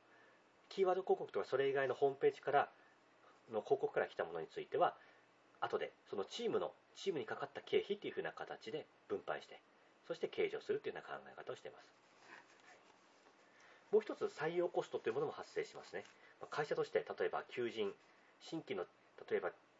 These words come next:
一人ふた-、増やしたいんですよ、なんていうふうに考えた場合に、まあ、実際に三チームあったとします。で、これをですね、もちろんあの、いろんな考え方があると思うんですよね。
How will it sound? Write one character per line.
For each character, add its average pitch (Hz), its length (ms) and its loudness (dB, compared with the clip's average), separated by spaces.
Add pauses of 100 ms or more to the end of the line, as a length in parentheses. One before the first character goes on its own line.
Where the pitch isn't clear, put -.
(220)
一 - 160 0
人 139 100 2
ふ - 100 -12
た-、 123 80 0
増 - 120 -14
や 151 100 4
し - 40 -10
た 165 120 0
い - 20 2
ん 120 60 -2
で 82 100 -4
す - 120 -8
よ、 - 160 -2 (100)
な 104 100 0
ん 104 60 -6
て 104 80 -6
い - 20 -4
う - 40 -18
ふ - 40 -6
う 92 40 -8
に 80 120 -10
考 92 140 -2 (160)
え 82 80 -2
た 87 100 -4
場 80 120 -4
合 156 80 -4
に、 - 220 -8 (1300)
ま 92 100 -2
あ、 - 60 2
実 95 80 -12
際 92 220 0
に 82 120 -6
三 131 220 -6
チ 180 140 -4
ー 135 40 2
ム 92 60 2
あ 85 40 -2
っ - 20 -20
た - 80 -8
と - 80 -8
し - 100 -14
ま - 140 -14
す。 - 100 -20 (400)
で、 131 80 -2
こ - 140 0
れ 233 40 6
を 208 60 6
で 104 80 2
す - 80 -8
ね、 131 140 0 (260)
も 156 80 0
ち - 80 -2
ろ 214 80 6
ん - 20 6
あ - 40 2
の、 104 180 2 (1300)
い 123 80 -8
ろ 156 80 4
ん 190 60 2
な 196 60 2
考 208 100 -2 (120)
え 214 40 -8
方 - 340 2
が 95 80 2
あ 87 40 6
る 90 100 0
と 87 60 -4
思 80 100 -4
う - 40 -4
ん - 20 -14
で 78 80 -12
す - 60 -18
よ - 80 -14
ね。 107 140 -6